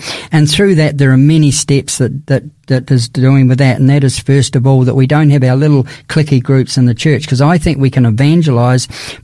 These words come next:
bring people in, and then we think our, we think, "Well, that's our job done." It's not. We, we're part of a family, and so I believe that, um,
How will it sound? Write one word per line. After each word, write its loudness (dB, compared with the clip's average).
bring 0
people 2
in, 2
and 4
then 2
we 2
think -2
our, 0
we 2
think, -2
"Well, 2
that's 0
our 2
job 0
done." 2
It's -4
not. 0
We, 0
we're 2
part 2
of 2
a 2
family, 2
and 2
so 0
I 2
believe 2
that, -2
um, 2